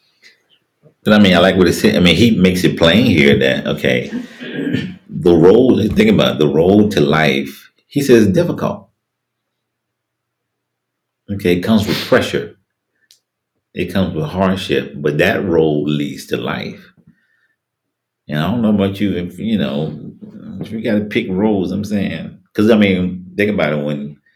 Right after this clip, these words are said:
I know when we tell people to come to Christ, we tell them all the good things, and it's, that's true. There's gonna be, you know,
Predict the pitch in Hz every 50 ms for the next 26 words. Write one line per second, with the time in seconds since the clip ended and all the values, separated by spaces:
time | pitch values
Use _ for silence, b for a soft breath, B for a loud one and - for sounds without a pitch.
0 | B B B B B B B - - 87 90 95 92 87 82 78 78 82 80 78
1 | 76 - _ - - 104 95 87 85 76 73 76 76 - 90 82 80 78 76 -
2 | 78 73 78 78 76 76 - 85 82 82 87 80 78 76 76 78 76 71 71 80
3 | 85 71 71 - 80 76 78 78 73 - - - 92 95 98 95 90 - 80 85
4 | 92 98 101 - - - - 67 64 64 64 65 - _ _ _ _ _ _ _
5 | _ _ _ _ _ _ _ _ _ _ _ _ _ _ _ _ - 80 82 80
6 | - - 85 82 76 76 76 73 76 76 - - - 71 82 76 69 64 62 64
7 | 65 - 78 -